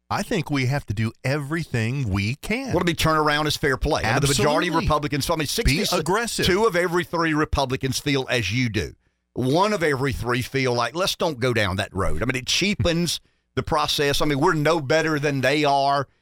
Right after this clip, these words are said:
Speaker 2: if we start down, um,
Speaker 1: I
Speaker 2: down
Speaker 1: don't
Speaker 2: that
Speaker 1: care.
Speaker 2: road.
Speaker 1: I don't care. It's time.
Speaker 2: What about that? I don't disagree with you. I'm just saying that's kind of the debate within,
Speaker 1: And, and by the
Speaker 2: uh,
Speaker 1: way,
Speaker 2: the
Speaker 1: Tony,
Speaker 2: G O P.
Speaker 1: I've, I've been sitting here watching. We have Fox up on the, the screen on the T V in the studio. I haven't seen anything about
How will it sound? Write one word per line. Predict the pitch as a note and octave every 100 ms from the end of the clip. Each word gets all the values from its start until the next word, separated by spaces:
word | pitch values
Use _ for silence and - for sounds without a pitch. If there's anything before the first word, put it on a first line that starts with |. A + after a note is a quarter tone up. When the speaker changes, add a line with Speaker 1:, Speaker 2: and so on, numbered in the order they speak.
| _
Speaker 2:
if | C#3 D3
we | D3+
start | - D#3 D3+ B2+
down, | C3 B2+ B2 A2
um, | - - -
Speaker 1:
I | B2+
Speaker 2:
down | A#2+
Speaker 1:
don't | - C#3+ B2
Speaker 2:
that | A2+
Speaker 1:
care. | G#2+
Speaker 2:
road. | B2+ B2 A#2+ A2
Speaker 1:
I | D2 G#2+
don't | C3
care. | F#2 E2+ E2+ - F2
It's | A2 -
time. | E2+ F#2 -
Speaker 2:
What | C4+
about | D#4
that? | A#3+ -
I | B3+
don't | F4
disagree | C#4+ G#3+ G3 D#4+
with | - G#2+
you. | B2+
I'm | G3
just | -
saying | G3 E3
that's | E3+ -
kind | F#3 F3
of |
the | D3+
debate | C#3+ D#3 D3+
within, | D3 C#3+ C#3 B2 A#2+
Speaker 1:
And, | G#2
and | A2
by | C3 C3
the |
Speaker 2:
uh, | B2
Speaker 1:
way, |
Speaker 2:
the | B2
Speaker 1:
Tony, | B2+ B2+
Speaker 2:
G |
O | A#2+
P. | F3 A2+ E2 G#2+
Speaker 1:
I've, | B2+ A2
I've | G#2+ A2 F2+
been | A2 F#2+ E2+ -
sitting | - B2 A2+
here | A2+
watching. | G#2 G#2 - G#2+
We | G2+
have | F#2
Fox | - A2 A#2 G#2
up | F#2
on | G2 F#2
the, | E2+ -
the | F#2
screen | - - G#2 F#2+
on | F2
the |
T | - G2+
V | G2
in | F2+
the | D#2+
studio. | A2+ B2+ G#2 E2
I | A#2
haven't | E2+
seen | - E2+
anything | E2+ G2 A#2+ D#2 _ _ _ G2 F2
about | E2+ F2 D#2+